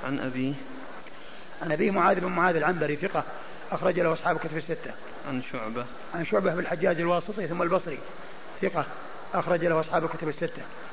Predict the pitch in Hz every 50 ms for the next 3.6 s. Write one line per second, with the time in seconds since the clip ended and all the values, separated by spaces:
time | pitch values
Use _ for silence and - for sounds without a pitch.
0 | - - - 131 139 139 143 147 143 - - 143 143 143 135 131 - - 123 123
1 | 120 127 135 127 123 - - - - - - 175 170 180 208 - 190 185 170 165
2 | 160 - - 196 190 165 170 180 196 - - 143 139 143 160 170 202 226 - -
3 | - - - - - - - 135 127 131 135 127